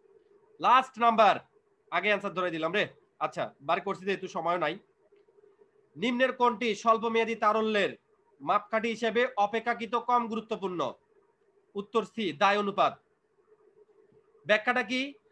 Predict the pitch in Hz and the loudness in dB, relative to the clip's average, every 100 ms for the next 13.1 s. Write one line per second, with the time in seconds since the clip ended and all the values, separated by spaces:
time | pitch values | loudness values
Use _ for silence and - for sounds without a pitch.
0 | _ _ _ 131 214 240 233 226 226 233 | _ _ _ 2 4 4 2 -2 0 -2
1 | 233 226 226 - 240 240 240 226 208 185 | -6 -4 -4 -4 -4 0 0 0 -2 2
2 | 190 247 - _ _ _ - _ _ 135 | 2 2 -2 _ _ _ -20 _ _ -2
3 | 175 214 220 226 233 233 233 240 226 226 | 2 2 0 0 -2 0 -4 -2 0 0
4 | - 247 233 220 202 170 147 - _ _ | 0 -2 0 -2 0 2 2 0 _ _
5 | _ _ _ _ _ - 156 196 196 - | _ _ _ _ _ -4 4 4 4 2
6 | 240 247 254 247 247 247 196 240 220 220 | 4 4 4 0 0 0 -2 0 0 -2
7 | 220 233 240 240 - _ _ _ _ - | 4 6 6 2 -6 _ _ _ _ -2
8 | 240 240 180 226 233 226 220 214 214 220 | 0 0 4 4 4 2 -2 -4 -4 -2
9 | 240 226 226 226 220 220 208 208 202 202 | 2 2 2 -2 -2 -2 -2 2 2 2
10 | 226 220 220 220 208 180 190 208 196 214 | -2 -2 -4 0 0 0 -4 -4 -2 -2
11 | 208 202 - 196 196 208 226 240 _ _ | -2 -2 -6 2 2 4 2 -2 _ _
12 | _ _ 143 208 220 220 202 190 - 175 | _ _ -2 0 2 2 2 0 -2 -4
13 | 120 | -4